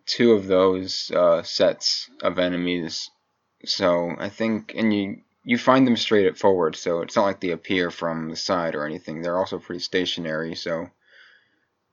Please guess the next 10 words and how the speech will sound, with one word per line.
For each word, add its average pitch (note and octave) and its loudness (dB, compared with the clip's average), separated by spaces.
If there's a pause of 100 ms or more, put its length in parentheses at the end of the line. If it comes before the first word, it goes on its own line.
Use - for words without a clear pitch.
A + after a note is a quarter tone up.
(240)
I - -20
can't G#2 0
imagine F#2+ 2
using F#2 -4
the D#2 -4
camera E2+ -4 (320)
all F#2+ -2
that F#2 -4
much. - -6 (540)
But F#2 4